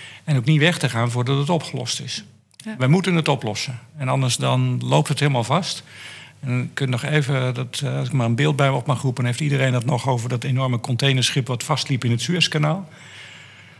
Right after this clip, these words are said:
Speaker 1: Hoe kun je nou vastlopen met een containerschip in het Suezkanaal als je de plaatjes ziet dwars?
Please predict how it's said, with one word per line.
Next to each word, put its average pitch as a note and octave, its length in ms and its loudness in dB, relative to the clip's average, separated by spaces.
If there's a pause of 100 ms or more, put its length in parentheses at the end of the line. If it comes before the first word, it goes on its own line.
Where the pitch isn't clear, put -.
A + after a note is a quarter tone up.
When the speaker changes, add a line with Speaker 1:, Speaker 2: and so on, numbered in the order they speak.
(140)
Speaker 1:
Hoe C3+ 160 0
kun D3 160 2
je C#3 60 4
nou B2+ 160 0
vastlopen B2+ 640 0 (160)
met B2+ 140 -2
een A#2 80 -2
containerschip C3+ 720 -2
in A#2+ 60 -2
het A#2+ 120 -2
Suezkanaal D3+ 500 -2
als C#3+ 140 4
je D3 60 -2
de C#3 60 -6
plaatjes C#3 360 0
ziet C3 180 -2
dwars? C#3 400 0